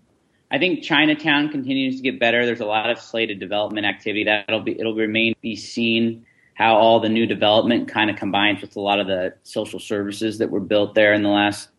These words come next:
ten years. I think the Central East Side and the East Side over towards the Lloyd blocks will continue to gain steam and gain traction. There's a lot of density allowed over there, and there's a lot of traction continuing and momentum over on that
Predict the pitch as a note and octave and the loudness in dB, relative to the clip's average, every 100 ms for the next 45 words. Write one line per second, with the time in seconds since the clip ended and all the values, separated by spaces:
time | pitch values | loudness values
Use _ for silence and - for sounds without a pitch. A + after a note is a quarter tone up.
0 | _ - G#2 G2+ G2+ G#2 A2 - _ _ | _ -2 0 4 4 4 0 -6 _ _
1 | _ - A#2+ C#3+ C3+ - C#3 C3+ B2 A#2 | _ -4 2 4 2 2 2 2 0 0
2 | - B2+ A2+ A2+ B2 A#2 G2+ G2 G#2 G#2+ | 0 0 2 4 2 0 -4 -6 -10 -8
3 | A#2 G#2+ G2+ G2 _ - G#2+ A2+ - A2+ | -2 0 0 -4 _ -8 -6 -6 -4 -6
4 | F2+ F2 F#2+ G#2 G#2 G#2 G#2 - - F#2 | -4 -4 -2 0 2 2 0 -10 -10 -10
5 | - A2 G#2 F#2 F#2+ F#2+ F#2 F#2 - G#2 | -6 -4 -2 -4 -4 -4 -4 -6 -8 -4
6 | G#2+ G#2+ G2 F#2 F2 F#2+ F2 G2 F#2+ F#2 | 0 0 0 -2 0 0 0 2 0 0
7 | G2+ G2 F#2 F2 F2+ F2+ - - _ F2 | 0 0 0 0 2 0 -2 -16 _ -8
8 | E2+ F#2 G2 G2+ G#2 G2 F2+ F2 F2+ G2 | -2 0 0 -2 0 2 2 4 4 2
9 | G#2 G2+ G2+ G2+ G#2 G#2+ G2+ F2+ F2 F2+ | 2 0 2 4 6 6 4 0 -4 -2
10 | F2+ F2 E2 - - F#2 F#2 - F#2+ F#2 | 0 0 -2 -8 -4 2 2 0 -2 -2
11 | F2+ F#2 - - F2 - G#2 F#2+ F#2 F2+ | -2 -6 -10 -6 -4 0 2 4 2 2
12 | F2+ F#2 F2+ F2 F2+ F2+ G2+ G2+ - F2+ | 0 0 0 2 2 2 2 2 2 2
13 | F#2+ F2+ F2 F2 E2+ - | 4 6 6 4 2 -2